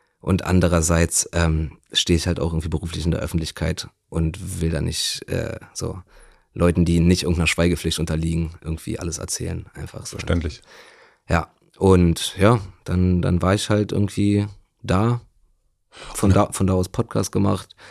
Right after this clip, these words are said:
Speaker 2: <laughs>
Speaker 1: bin von da aus zu meinen Terminen gependelt. Ursprünglich sollte ich eigentlich nur vier Wochen da bleiben, aber sowohl meine Therapeutin als auch ich haben dann auch schnell gemerkt, so, "Ey, das, das, äh, das wird nisch mit vier Wochen", so.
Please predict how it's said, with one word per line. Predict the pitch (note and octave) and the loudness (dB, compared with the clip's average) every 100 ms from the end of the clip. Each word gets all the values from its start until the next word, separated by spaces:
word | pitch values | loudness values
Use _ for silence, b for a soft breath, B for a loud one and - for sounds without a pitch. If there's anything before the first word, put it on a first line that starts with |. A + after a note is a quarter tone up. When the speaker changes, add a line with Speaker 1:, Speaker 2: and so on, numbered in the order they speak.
| B B | B B
Speaker 2:
<laughs> | F2+ C3 - | 0 2 2
Speaker 1:
bin | G#2+ | 0
von | F#2+ A#2 | 2 2
da | G2 | 2
aus | G2+ G#2+ - | 4 2 0
zu | G2 | 2
meinen | G2 G2 | 4 4
Terminen | F#2 F#2+ G#2+ A#2 | 2 4 4 4
gependelt. | G#2+ - G#2 G#2+ G2+ - B B B | 2 2 2 4 2 0 B B B
Ursprünglich | A2 G#2+ A2+ G#2 | 2 4 4 4
sollte | G#2 F#2+ | 4 2
ich | |
eigentlich | F#2+ F#2+ | 2 2
nur | G#2 | 2
vier | - F2+ | 2 2
Wochen | G#2 C#3 | 2 2
da | G#2+ G#2 | 2 2
bleiben, | G#2 G#2 G#2+ | 4 4 4
aber | E2 F#2 F2+ - b b b b b _ | 2 2 0 -4 b b b b b _
sowohl | F#2 F2+ F#2 | -2 2 4
meine | F2+ F2 | 2 2
Therapeutin | G2 F2+ - F2+ F2 | 0 0 0 0 0
als | D2+ - | -2 -2
auch | E2+ | -4
ich | - F2+ - F#2 | -4 -4 -4 -4
haben | G2+ | -4
dann | D#2 | -4
auch | - | -6
schnell | - F2+ F2 | -4 0 2
gemerkt, | E2+ F2 F2 | 2 0 -2
so, | - | -6
"Ey, | - D#2 | -6 -8
das, | - - - - | -8 -10 -12 -10
das, | - - - - | -12 -10 -8 -8
äh, | - C#2 - | -8 -10 -10
das | - - - | -10 -10 -6
wird | - D#2 - | -4 -4 -4
nisch | E2 - - | -4 -4 -6
mit | - | -6
vier | - | -6
Wochen", | E2 D2+ D#2+ | -6 -4 -4
so. | F#2+ | -4